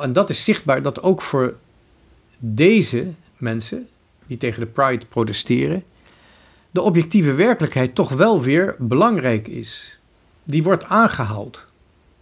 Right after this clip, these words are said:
In feite is dit ook weer een bevestiging van de betekenis die we kunnen geven aan zo'n natuurlijk evenement als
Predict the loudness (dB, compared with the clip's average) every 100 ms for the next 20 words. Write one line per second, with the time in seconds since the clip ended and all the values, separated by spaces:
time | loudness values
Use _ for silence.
0 | _ _ _ _ _ _ _ _ _ _
1 | -20 _ _ _ _ _ -20 -20 -20 _
2 | _ _ _ _ -2 0 4 2 2 -2
3 | -4 -4 -2 -2 0 2 2 4 4 2
4 | -2 0 0 0 -4 -4 -4 -6 -10 -4
5 | -2 -2 -6 -12 _ _ _ _ _ _
6 | _ _ _ _ _ -2 0 0 2 2
7 | 2 0 0 -2 -6 -8 -14 _ _ _
8 | _ 0 0 0 0 2 2 0 0 0
9 | 0 -4 -8 -10 _ _ _ -2 2 2
10 | 4 2 0 -2 -2 0 0 2 2 -2
11 | -6 -6 -2 0 2 2 0 -2 -10 -18
12 | _ -4 -2 -2 -4 -6 -10